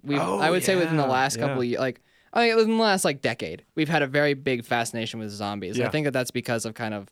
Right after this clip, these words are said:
Speaker 2: Walking Dead.
Speaker 1: Well, yeah, Walking
Speaker 2: Really
Speaker 1: Dead's
Speaker 2: sort of,
Speaker 1: huge.
Speaker 2: yeah, re-,
Speaker 1: Um,
Speaker 2: in a way rebooted that, but then
Speaker 1: well,
Speaker 2: also
Speaker 1: I don't
Speaker 2: they
Speaker 1: think, I mean, I think, like, it's because people are, like, the zombies, like, Dracula does not indicate the end of the world, but zombies do.
Speaker 2: Yeah.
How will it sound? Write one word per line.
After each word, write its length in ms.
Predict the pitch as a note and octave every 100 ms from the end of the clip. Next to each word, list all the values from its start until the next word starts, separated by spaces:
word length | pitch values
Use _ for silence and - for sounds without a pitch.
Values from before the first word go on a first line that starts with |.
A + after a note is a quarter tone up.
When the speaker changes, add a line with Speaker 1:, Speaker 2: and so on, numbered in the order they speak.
| _ _ -
Speaker 2:
Walking 340 | F3 B2 G#2+
Dead. 300 | F#2+ G#2 G2+ G2+
Speaker 1:
Well, 160 | B2
yeah, 160 | A#2+ -
Walking 200 | G2+ D3
Speaker 2:
Really 180 | C#3+ C3
Speaker 1:
Dead's 120 | A#2+
Speaker 2:
sort 140 | A#2+
of, 80 | A2
Speaker 1:
huge. 200 | G#2 -
Speaker 2:
yeah, 320 | C#3+ A2 F#2 G2+ -
re-, 180 | A2+ A2
Speaker 1:
Um, 200 | G#2 C3+ _ _ _ -
Speaker 2:
in 80 | C#3+
a 60 |
way 220 | A#2 A#2 A2+
rebooted 360 | A2 G#2 A2
that, 160 | G#2 A2+
but 120 | C#3+
then 140 | E3+ E3+
Speaker 1:
well, 100 | F#3+
Speaker 2:
also 180 | E3+ D3
Speaker 1:
I 80 |
don't 160 | F#3+ E3+
Speaker 2:
they 100 | D3
Speaker 1:
think, 160 | C3 -
I 80 | D#3+
mean, 80 | D#3
I 100 | E3
think, 260 | E3+ B2+
like, 280 | A#2+ G2+ - _
it's 200 | C#3+ -
because 500 | B2+ - A#2+ A2+ A2+ -
people 400 | C3+ B2+ B2 A2+
are, 100 | G2+
like, 220 | G2 G#2+ _ _ _
the 140 | - - _ _ _
zombies, 460 | - D3 E3+ E3 C#3+ C3+ -
like, 240 | D3 B2+ _ _ _ _ _ _ _ _ _
Dracula 440 | G3 A#3 A3+ G#3
does 180 | D#3+ D3
not 400 | D3 C#3 B2+ - _ _ -
indicate 460 | D#3 C#3 C#3+ A2+
the 80 | A#2+
end 120 | A#2+
of 60 | A#2
the 80 | A#2+
world, 320 | A2 E2 - -
but 160 | C3
zombies 320 | C3 C3 A#2
do. 220 | A2 G2+ - _ _ _ _ _ -
Speaker 2:
Yeah. 260 | G2+ A#2 G2+